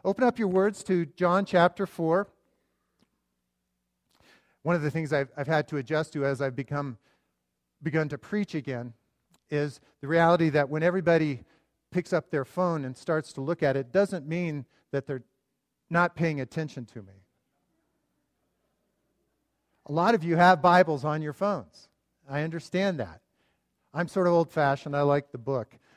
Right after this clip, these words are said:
But, um, I do have a Bi-, the Bible on my phone, too. I use it often, uh, where I can get reception. So, um, so if you're opening up your phone, that's good, too. So chapter four.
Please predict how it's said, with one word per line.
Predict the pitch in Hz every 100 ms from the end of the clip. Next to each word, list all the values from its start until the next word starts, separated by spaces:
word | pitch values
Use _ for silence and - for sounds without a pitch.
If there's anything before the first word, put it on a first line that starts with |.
| _
But, | 131 151 143 _
um, | 143 127 120 -
I | 151
do | 196
have | 202 170
a | 147
Bi-, | 165
the | -
Bible | 147 151 151
on | 147
my | 143 151
phone, | - 147
too. | - 151
I | 143
use | 143 147
it | 143
often, | 127 127 - 147 143 _ _ _ _ _ -
uh, | 135
where | 135 135
I | 131
can | 131
get | 131 127
reception. | 123 - 135 - 123 127 _ _ _ _ _ _ -
So, | 156 143 135 - 143
um, | 127 120 113 _ _ _ _
so | -
if | 151 160
you're | 170
opening | 175 165
up | 156 143
your | 143
phone, | 156 143
that's | 135 127
good, | - 139 117
too. | - 117 95 _ _ _ _ _ _ _
So | 185
chapter | - 254 262 247
four. | - 247 185 104